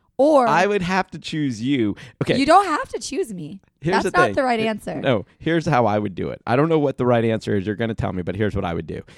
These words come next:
Speaker 2: Yes, I, first of all, I would consult you, and it would depend on how you feel and what you're doing. In other words, if you guys had this horrible breakup and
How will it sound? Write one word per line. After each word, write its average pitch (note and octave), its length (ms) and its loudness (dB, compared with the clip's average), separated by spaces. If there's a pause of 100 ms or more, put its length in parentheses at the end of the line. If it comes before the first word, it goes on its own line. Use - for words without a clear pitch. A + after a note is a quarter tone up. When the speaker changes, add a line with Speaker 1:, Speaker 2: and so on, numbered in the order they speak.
(400)
Speaker 2:
Yes, C#3 520 2
I, F#2 100 -10 (160)
first F3 240 0
of C3 60 -6
all, G#2+ 80 -2
I A2 80 0
would G#2+ 120 -4
consult G#2+ 540 -4
you, F#2 340 -6 (240)
and A#2+ 120 -2
it - 20 -4
would B2+ 140 -2
depend D3+ 400 -2
on A#2 160 -4
how A2+ 240 -8
you G#2+ 360 -8
feel G#2+ 340 -8
and F#2+ 100 -8
what F#2+ 160 -8
you're F#2 160 -6
doing. E2 340 -8
In A#2 60 -2
other C3+ 160 0
words, G#2 280 -4
if A2 180 -10
you D3 260 -6
guys A#2+ 300 -4
had G#2 220 -6
this F#2+ 140 -12
horrible D3 540 -4
breakup A#2 680 -6
and G2 320 -8